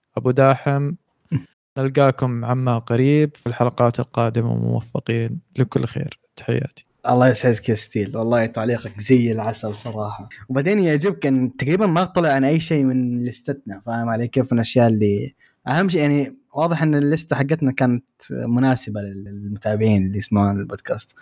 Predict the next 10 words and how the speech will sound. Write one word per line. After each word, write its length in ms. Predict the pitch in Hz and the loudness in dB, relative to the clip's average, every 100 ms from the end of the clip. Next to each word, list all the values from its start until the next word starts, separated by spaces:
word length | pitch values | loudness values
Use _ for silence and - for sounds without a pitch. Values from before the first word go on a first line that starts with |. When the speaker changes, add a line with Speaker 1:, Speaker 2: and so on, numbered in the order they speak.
| - - | -20 -6
Speaker 2:
فهذا 240 | 139 180 | -2 0
الشيء 240 | 170 - 165 | 0 0 0
صراحة 340 | 151 147 139 | 2 0 2
مرضي 300 | 135 139 120 | 2 2 2
لنا، 280 | 120 107 90 | 2 2 -2
يعني. 220 | 90 113 _ | -10 -18 _
ف-، 100 | 113 107 110 117 - 175 _ | -8 -6 -6 -10 -12 -16 _
يعطيك 200 | - 147 | -2 2
العافية 320 | 156 151 156 | 6 4 4
ستيل، 360 | 131 - 131 180 | 2 4 4 2